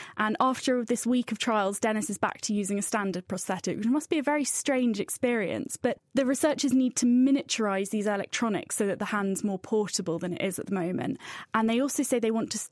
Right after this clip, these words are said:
fine-tune the sensory technology to give you a bit more detail and also an idea of where the fingers are,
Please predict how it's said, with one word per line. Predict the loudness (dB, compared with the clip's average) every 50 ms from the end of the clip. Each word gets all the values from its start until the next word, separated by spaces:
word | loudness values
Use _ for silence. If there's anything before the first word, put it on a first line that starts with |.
| _ _
fine-tune | -6 0 2 4 4 6 4 4 4 2 2 4 4 4 4 2 0
the | -2
sensory | 0 -2 -2 -2 -2 -4 -2 -4 -4
technology | -2 -4 -2 -2 0 0 0 -2 -2 -4 -6
to | -6 -4
give | -6 -4 -2
you | -2 -2
a | 0
bit | 0 0 0 2 2
more | 2 4 4 4 4 4 2 0 0
detail | 0 -2 -2 -2 -2 -4 -4 -4 -2 -2 -2
and | -2 0
also | 0 0 0 0 0 -2 -2
an | 0 0 -2
idea | -2 -2 0 -2 -2
of | -2 -2 -2
where | 0 0 2 0 0 -2
the | -4 -4
fingers | -2 -2 0 2 2 0 0 -2 -4
are, | -4 -6 -4 -4 -6 -6